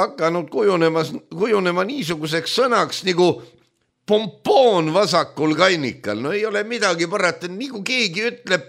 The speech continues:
põlevkivi, nii mulle tundub, et juba on midagi jälle pihta pandud või nii edasi. Kiievis elab suur hulk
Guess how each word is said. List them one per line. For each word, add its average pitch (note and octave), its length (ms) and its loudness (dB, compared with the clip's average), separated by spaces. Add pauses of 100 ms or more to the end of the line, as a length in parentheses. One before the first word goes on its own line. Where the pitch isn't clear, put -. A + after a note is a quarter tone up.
põlevkivi, A3 760 0
nii F#3+ 120 -4
mulle F#3+ 240 -2
tundub, F#3 400 -2
et - 240 -2 (560)
juba G3 320 4
on F3 80 -2
midagi F#3 380 0
jälle E3+ 320 2 (260)
pihta D3 400 -2
pandud C3+ 440 -2
või B2+ 360 0 (160)
nii C3 200 2
edasi. F2+ 500 -4 (1300)
Kiievis A3 520 0
elab G#3+ 240 2
suur G3+ 360 2
hulk - 420 -2